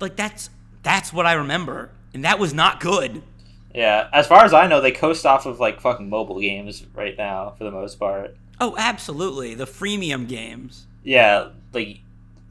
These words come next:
Speaker 2: Yu-Gi-Oh deck building games and shit like that. <laughs>
Speaker 1: Yep. Oh, God, that fucking Yu-Gi-Oh game.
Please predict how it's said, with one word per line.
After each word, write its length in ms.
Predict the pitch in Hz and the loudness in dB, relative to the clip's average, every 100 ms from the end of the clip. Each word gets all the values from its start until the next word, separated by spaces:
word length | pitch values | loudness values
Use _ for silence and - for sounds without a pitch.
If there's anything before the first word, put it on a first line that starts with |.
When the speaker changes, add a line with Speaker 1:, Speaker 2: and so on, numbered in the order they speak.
| - - - - - | -20 -20 -20 -20 -8
Speaker 2:
Yu-Gi-Oh 400 | 135 139 139 135 | -6 -4 -2 2
deck 240 | 127 123 | 0 0
building 240 | 123 117 110 | -4 -6 -6
games 240 | 107 104 | -6 -8
and 100 | 104 | -10
shit 180 | 110 98 | -8 -6
like 180 | 101 - | -8 -2
that. 480 | 110 120 160 165 - | 0 4 2 2 -12
<laughs> 40 | - - - - - - - - - - 135 | -20 -20 -20 -20 -20 -20 -20 -20 -20 -20 -8
Speaker 1:
Yep. 280 | 131 160 - - - - - - - - - | -2 -2 -4 -20 -20 -20 -20 -20 -20 -20 -6
Oh, 220 | 156 143 120 - | 0 0 -2 -8
God, 220 | 123 120 | -8 -8
that 120 | 117 | -10
fucking 300 | - 120 123 | -10 -10 -8
Yu-Gi-Oh 320 | 135 131 135 | -8 -6 -6
game. 280 | 131 139 143 | -4 -4 -4